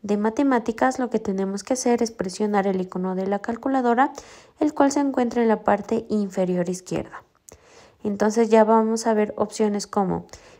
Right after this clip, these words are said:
básica, científica y notas matemáticas. Entonces, vamos a dar un clic en notas matemáticas. Ahora vamos a agregar una nueva nota, es decir, vamos a presionar el icono que se encuentra en la parte inferior derecha.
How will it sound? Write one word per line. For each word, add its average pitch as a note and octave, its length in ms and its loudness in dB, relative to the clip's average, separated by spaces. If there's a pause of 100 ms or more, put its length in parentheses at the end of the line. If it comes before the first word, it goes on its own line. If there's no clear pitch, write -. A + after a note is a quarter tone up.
(100)
básica, G3 640 2
científica A#3+ 800 0
y C4+ 140 0
notas F#3 380 0
matemáticas. F3 840 -4 (360)
Entonces, E4 460 4
vamos B3 300 2
a B3 60 4
dar G#3+ 180 6
un G#3 80 2
clic G#3+ 240 2
en G#3 160 0
notas F3+ 280 -2
matemáticas. F#3 800 -2 (540)
Ahora A3 320 6
vamos G#3+ 320 2
a G#3+ 60 0
agregar F#3+ 360 0
una F#3 280 0
nueva F3 300 0
nota, B3+ 500 2 (440)
es G#3+ 140 -2
decir, A#3 260 0
vamos A3+ 240 2
a A3 80 -2
presionar A3+ 400 0
el A3+ 160 4
icono A#3+ 320 -2
que - 100 -16
se A3+ 100 -4
encuentra G#3 340 -2
en G#3 80 0
la G3 120 -2
parte G3 400 -2
inferior F3+ 640 -2
derecha. F3 520 0